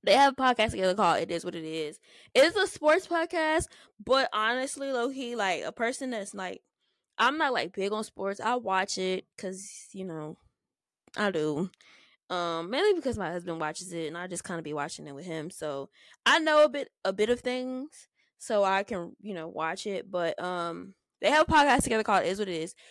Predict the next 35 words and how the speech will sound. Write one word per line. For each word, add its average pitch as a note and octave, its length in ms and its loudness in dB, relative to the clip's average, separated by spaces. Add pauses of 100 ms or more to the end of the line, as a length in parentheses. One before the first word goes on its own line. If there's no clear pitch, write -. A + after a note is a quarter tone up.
(140)
They G#3+ 140 -2
go G#3+ 180 0
viral G#3 320 4
all F#3+ 280 4
the B3+ 100 2
time. F#3+ 720 -2 (240)
Um, E3+ 560 -6 (640)
they G3+ 100 -2
always, F#3+ 460 0
like, F3 180 -6
saying G3 320 -2
pause, G3 400 6
like, F3 120 -2
their F3 100 4
pause B3 400 6
moments F#3+ 260 -6
are B2+ 60 -4
always F#3 240 0
going E3+ 220 -6
viral. G2 340 -4 (480)
So A#3+ 120 -4
basically, C#4+ 680 6 (420)
Cam'ron A#3+ 300 2
and B3+ 80 0
Mase A#3 180 -2
were G3+ 80 -6
talking A3+ 280 0
about F#3+ 360 0 (340)
the F3+ 120 0
Mike F#3 400 0
Epps - 340 -2 (100)
and F3+ 600 -6
Shannon F#3+ 260 -4
Sharpe A#3+ 260 4
situation, F#3+ 720 -2